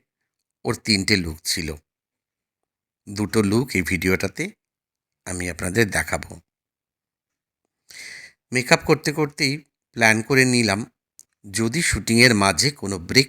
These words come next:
পাওয়া যায়, তবে ডিরেক্টরের অনুমতি নিয়ে রিল বানাবো।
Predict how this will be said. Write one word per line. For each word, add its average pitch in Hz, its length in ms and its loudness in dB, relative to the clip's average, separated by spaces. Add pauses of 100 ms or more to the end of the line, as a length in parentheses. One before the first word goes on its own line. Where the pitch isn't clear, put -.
পাওয়া 98 240 2
যায়, 92 280 2 (680)
তবে 101 200 0
ডিরেক্টরের 98 680 0
অনুমতি 98 440 -2
নিয়ে 123 260 6 (720)
রিল 95 300 0
বানাবো। 80 400 -6